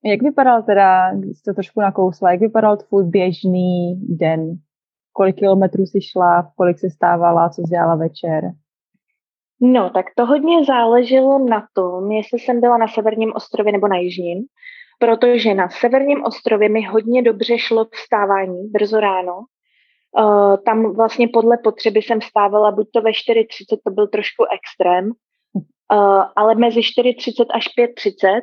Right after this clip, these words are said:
Speaker 2: jsem vstávala, aby jsem vyrazila co nejdřív, kvůli, že jo, aby nebylo takový vedro a mě, já jsem totiž jako všeobecně aktivnější v první části dne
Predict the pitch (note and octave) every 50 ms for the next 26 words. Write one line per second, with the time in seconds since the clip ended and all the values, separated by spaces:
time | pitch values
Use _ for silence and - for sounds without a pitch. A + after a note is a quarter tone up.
0 | - - B3 A3+ A3+ - - G#3+ G3+ G3 G3+ G#3 A3 G#3+ - - G3+ G3+ F#3+ G#3
1 | - - - A3 G#3+ G#3 G3+ G3+ G3+ G3+ G#3 G#3 G#3+ G#3 _ - A#3 G#3 F#3+ F#3
2 | F3 - - G#3 G#3 - _ _ _ _ G#3+ G3+ G3+ G3+ F#3+ F3+ F3+ F#3+ - F#3
3 | F#3 F3 - _ - - - G3+ G#3 F#3+ G3+ G3+ G3+ G3 - G3 - - F#3+ G3+
4 | G3 F#3+ F#3+ F3+ F3+ F#3+ G3 F#3+ F#3+ F#3+ F#3+ F#3 F3+ F3+ - _ _ _ _ _
5 | _ _ _ _ F#3+ F#3 - - G#3+ A#3+ G#3+ G#3+ G3+ - A#3 A#3 A3+ A3 C4 C4
6 | B3 B3+ A#3+ - B3 - B3 A3+ A#3+ - B3+ B3 - - A#3+ A3 G#3+ G#3 A3 G#3+
7 | _ A#3+ A#3+ A#3 A3+ G#3 - - - A#3 G#3+ G#3+ G#3+ G#3+ G#3+ G#3 - - - A3
8 | G#3+ - - A3 G#3 G#3 G#3 G#3 - - G#3+ G3+ - - - G3+ F3+ F#3 F3+